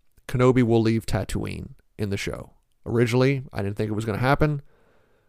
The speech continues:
but if you're bringing Vader back, I don't think you can have Vader get to Tatooine. However,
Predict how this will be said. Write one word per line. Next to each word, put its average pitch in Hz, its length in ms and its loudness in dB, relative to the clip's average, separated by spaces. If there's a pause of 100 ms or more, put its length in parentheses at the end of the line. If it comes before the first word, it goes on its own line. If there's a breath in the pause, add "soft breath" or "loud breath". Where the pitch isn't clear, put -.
(240)
but 127 340 4
if 135 160 -2
you're 131 100 2
bringing 139 320 2
Vader 127 300 4
back, 107 560 -2 (580)
I 120 180 4
don't 131 380 2
think 113 420 -2
you 117 120 2
can 117 160 -4
have 110 340 0
Vader 104 600 0 (440)
get 120 400 -4 (400)
to 110 160 -6
Tatooine. 101 720 -6 (1900)
However, 135 420 4